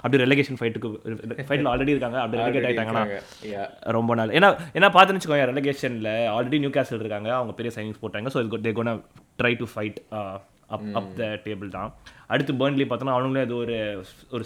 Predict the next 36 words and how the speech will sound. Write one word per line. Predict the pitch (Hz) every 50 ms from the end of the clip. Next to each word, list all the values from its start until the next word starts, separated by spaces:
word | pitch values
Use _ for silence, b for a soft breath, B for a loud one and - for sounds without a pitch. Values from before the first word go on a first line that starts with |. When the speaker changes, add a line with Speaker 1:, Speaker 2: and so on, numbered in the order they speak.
| -
Speaker 1:
ஸ்ட்ரைக்கர் | - 117 117 113 120
ஒருத்தனை | 117 104 - 110 107
சைன் | 107 104 107
Speaker 2:
ஆமா, | 107
ஒருத்தனை | 104 101 98 101 104 101
Speaker 1:
பண்ணிருக்காங்க. | 98 95 101 104
Speaker 2:
போட்டிருக்காங்க. | 127 131 95 95 95 92 90 87
சிக்ஸ் | 92 - - 107 - - -
ஃபுட் | 104
Speaker 1:
And, | 107 113 113 113
uh, | 104
Speaker 2:
ஸ்ட்ரைக்கர். | 110 107 104 104 104 101 - - 113
Speaker 1:
they've | 120 123 120 117
got | 120 123 127
a | 120 110
great, | 110 117 113 117 113 110 - - - _ _ - 113
they've | 113 110
got | 117 117
a | 120
great | 110 110 113 117 110 -
front | 113 110 110 113 117
three | 120 113 110
now. | 104 98 107 127 - - b b b b b b _
Um, | - 104 104 101 98 98 95 92 - - - _ _ _ _ _ _ _ _ _ _
so, | - - 151 127 120
அவனுங்களும் | 139 156 151 151 151 131
they're | 123 117 120
gonna | 127 123 113
be | 110 107 104 - - - -
trying | 117 113 117
to | 110 110
climb | - 113 107 110 107
up | 107 98 104 104
the | 110
ladder | 104 101 98 98 95 95
தான். | 92 90 101